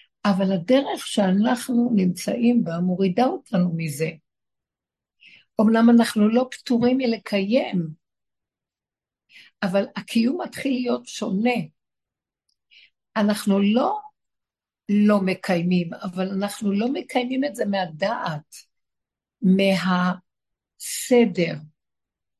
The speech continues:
אנחנו מקיימים את זה כי משהו דרכנו מקיים. אנחנו לאט לאט מתחילים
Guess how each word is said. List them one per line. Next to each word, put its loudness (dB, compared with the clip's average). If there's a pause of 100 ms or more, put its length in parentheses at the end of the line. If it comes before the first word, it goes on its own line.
(2250)
אנחנו -4
מקיימים 0
את -8
זה -4 (720)
כי 2
משהו -4 (840)
דרכנו 0
מקיים. -2 (1080)
אנחנו 0
לאט -4
לאט -4
מתחילים -2